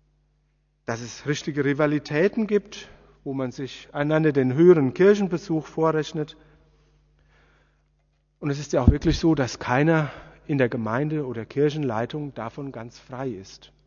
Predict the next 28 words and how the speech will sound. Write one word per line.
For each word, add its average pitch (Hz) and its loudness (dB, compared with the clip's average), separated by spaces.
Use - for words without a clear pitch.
Dann 104 -18
hätte 110 -14
er 120 -10
ja 120 -8
keine 117 -8
Sünde 120 -8
mehr. 85 -18
Es - -10
muss 151 -2
ja 143 6
nicht 147 0
so 139 0
krass 147 2
sein, 160 2
wie 160 0
es 139 -2
hier 175 6
im 139 -2
Philipperbrief 156 0
geschildert 147 -4
wird. 151 -2
Aber 139 -8
ich 127 -8
kenne 131 0
das 147 -2
auch 147 -4
von 170 -4
mir. 156 2